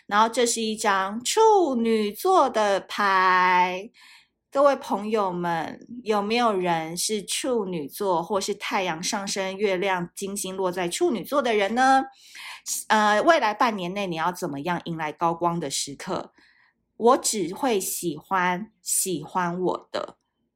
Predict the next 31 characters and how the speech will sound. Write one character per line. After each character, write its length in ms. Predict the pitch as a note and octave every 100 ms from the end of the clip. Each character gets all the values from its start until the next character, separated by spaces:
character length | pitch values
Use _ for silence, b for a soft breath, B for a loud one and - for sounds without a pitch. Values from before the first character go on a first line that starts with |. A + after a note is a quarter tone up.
| _ B B
任 280 | - E4 C#4+
何 200 | - F#3+
感 300 | F#3 D#3+ C3+
情 400 | - D#3+ D3 C#3+ -
一 180 | F3+
律 180 | F#3+ A3+
建 320 | A3 G#3+ F#3+
议 220 | G3+ E3+ -
平 300 | - D#3 F3+
等 160 | F#3 -
付 300 | - F3+ B2
出。” 520 | - E3 C#3+ C#3 - B B B
这 180 | - F#4+
是 140 | F4+
一 100 | D#4
张 220 | D4 C#4+ C#4+
感 200 | F#3+ E3+
情 200 | F3+ G3
牌 280 | F3 E3 F3
哦， 320 | F3+ F3+ - b b
也 120 | - F#3
特 200 | C#4 A3+
别 180 | F#3
强 300 | F3+ F3 E3+
调 200 | F#3 G3+ D3 -
公 200 | B3 C4
平 280 | A#3 D#3+
性 200 | E3+ G3
的 120 | D#3+ C#3
付 240 | F#3 D#3
出， 440 | - F3 D3 D#3